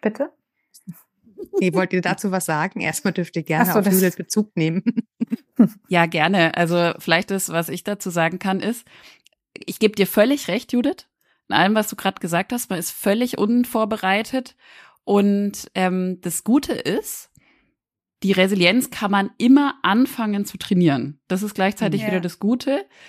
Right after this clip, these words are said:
Speaker 3: Ich hab's
Speaker 1: Wie
Speaker 3: auch
Speaker 1: der
Speaker 3: gemerkt.
Speaker 1: Beckenboden.
Speaker 3: Wie der Beckenboden,
Speaker 4: Ja.
Speaker 3: genau. <laughs> Ähm, ich war wirklich am tiefsten Punkt, an dem man so sein kann.
Speaker 1: Mhm.
Speaker 3: Und hab dann über Jahre hinweg, muss ich auch dazu sagen, aber ich hab's geschafft,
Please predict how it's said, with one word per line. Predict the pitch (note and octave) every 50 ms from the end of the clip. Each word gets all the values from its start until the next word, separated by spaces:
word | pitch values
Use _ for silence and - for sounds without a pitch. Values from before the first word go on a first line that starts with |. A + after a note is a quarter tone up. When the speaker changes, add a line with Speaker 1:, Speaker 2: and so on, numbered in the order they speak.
| - - -
Speaker 3:
Ich | G3+ G3
hab's | A#3 - -
Speaker 1:
Wie | - -
Speaker 3:
auch | D3+
Speaker 1:
der | G3+ A3+
Speaker 3:
gemerkt. | G#3 F#3 F3+ A3+ G3 G3 F3+
Speaker 1:
Beckenboden. | E3+ E3+ F3 F3 F3+ F#3 - _ _ _ _ _ _ _ _ _ _
Speaker 3:
Wie | - G3 B3
der | C4+ D4 D4 C#4+
Beckenboden, | - E3+ D#3 - - E3+ D3+ C3+ C3+ C3+ C3 - C3 D3
Speaker 4:
Ja. | D#3
Speaker 3:
genau. | - G#3 G#3 F#3 F3 D3+ D3 D#3 - - - - F4+ - - - - - - -
<laughs> | - A#3+ G#3+ - - - C#4 C#4 B3+ - - - - - - - -
Ähm, | - F#3+ F#3+ F#3+ G3 G3+ G3 -
ich | - A3 - -
war | A3+ G#3+ G#3+ F#3+
wirklich | G#3 G#3+ - A3+ A3+ A#3 - - -
am | F3+ F3 F3+
tiefsten | E3 - B3 C#4+ C#4 - - C4
Punkt, | A#3+ - C4 C4 C#4+ C#4 -
an | G3 G3+
dem | G3 A3 G#3
man | G3+ G3+ G3+ F3
so | F3 E3+
sein | D3+ D#3 C#3+ D3+ F#3+ A#3 D#4
kann. | - - B3 A3+ C4+ D4 F#4 A4+ _ - - - - - - -
Speaker 1:
Mhm. | - G#3 E3+ E3 D#3+ E3
Speaker 3:
Und | G3+ G#3 G3 - -
hab | A3+ G#3 G3+ - _ _
dann | - F3 E3 F#3+ A#3 B3+ C4+ C#4 C4+ C4+ - - _ - - - _ _ _ _ _ _ -
über | F#3+ E3+ F3
Jahre | D#3+ D#3 C#3+ C#3 F3 A3+ B3+ C4+
hinweg, | C4 C4 B3 A#3 A#3+ - -
muss | G3+ F3+ G3
ich | E3
auch | D3 F#3+
dazu | - A#3+ A3 - -
sagen, | G3+ G3+ G3 G#3 A3 -
aber | E3 F3+ E3+ - -
ich | F#3 - -
hab's | G3+ G#3+ - - - - - - _ _ _ _ _ _
geschafft, | - E3+ D#3+ - - F3+ F3 A3 F4+ - - -